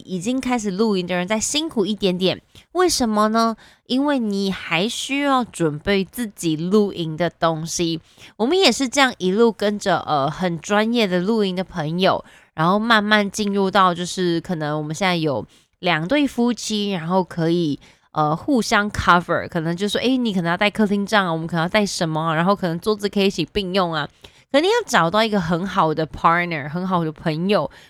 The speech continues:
我觉得这会是露营对我来讲最重要的事情。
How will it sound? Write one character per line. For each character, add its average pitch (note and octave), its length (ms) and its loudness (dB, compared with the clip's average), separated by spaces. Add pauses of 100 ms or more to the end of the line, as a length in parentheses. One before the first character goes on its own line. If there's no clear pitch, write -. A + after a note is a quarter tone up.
我 A#3+ 140 2
觉 C4+ 100 0
得 G#4+ 100 2
这 A4+ 220 2
会 E4+ 160 4
是 D#4+ 180 0
露 C#4 320 4
营 F3 160 0
对 A3+ 140 4
我 F#3+ 80 4
来 D3+ 160 0
讲 D3+ 220 -8
最 G3+ 180 2
重 F3 300 0
要 D#3+ 160 0
的 D3 100 -4
事 F3 180 -4
情。 C#3 280 -6